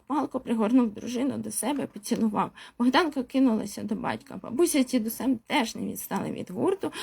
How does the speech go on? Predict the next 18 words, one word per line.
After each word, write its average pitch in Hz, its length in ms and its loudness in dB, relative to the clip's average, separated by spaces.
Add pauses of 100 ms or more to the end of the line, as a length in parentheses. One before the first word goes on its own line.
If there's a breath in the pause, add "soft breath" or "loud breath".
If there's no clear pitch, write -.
(120)
а 277 140 6
позаду, 226 800 2
махаючи 302 580 -4
хвостиком, 311 580 -4
вже 220 260 0
мчала 240 460 0
Кнопочка. - 800 -4 (480 loud breath)
Родина 320 380 4
зібралася 220 680 0
за 165 140 -6
столом. 180 440 -2 (280 loud breath)
Весь 240 220 4
вечір 247 420 2
вони 202 300 2 (180)
сміялися, - 880 0 (100)
гомоніли, 254 1000 2
розповідали 277 640 0
анекдоти, 233 680 2